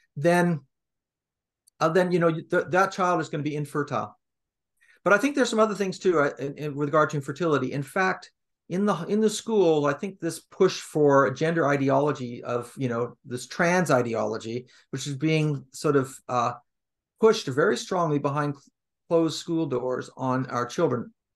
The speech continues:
Uh, we have transvestites reading, uh,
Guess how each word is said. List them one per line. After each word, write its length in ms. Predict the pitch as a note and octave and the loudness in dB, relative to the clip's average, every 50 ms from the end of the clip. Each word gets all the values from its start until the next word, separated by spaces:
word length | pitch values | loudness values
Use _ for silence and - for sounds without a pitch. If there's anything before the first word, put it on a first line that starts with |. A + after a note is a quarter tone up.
| _ _ _ _ - | _ _ _ _ -4
Uh, 200 | - B2+ C3 C3 | 0 2 2 4
we 160 | C3+ C3+ C3+ | 2 2 0
have 220 | C3+ D3 C#3 B2+ | 0 -2 -2 -4
transvestites 840 | - - E3 D#3 D3+ C3+ D#3 D3+ D3+ - - D3 C3+ C3 C3 - - - _ | -4 -6 -6 -6 -2 0 0 0 0 0 0 0 0 0 -2 -6 -14 -18 _
reading, 640 | - B2 B2+ D3 D#3 E3 D#3+ D#3+ D#3 D3+ D3 C3+ C3+ _ _ _ - | -14 -10 -8 -6 -4 -2 0 0 0 0 -2 -4 -6 _ _ _ -6
uh, 540 | - - B2 B2 A#2+ A#2+ A#2+ B2 A#2+ A#2 | -2 0 2 4 4 4 4 4 2 2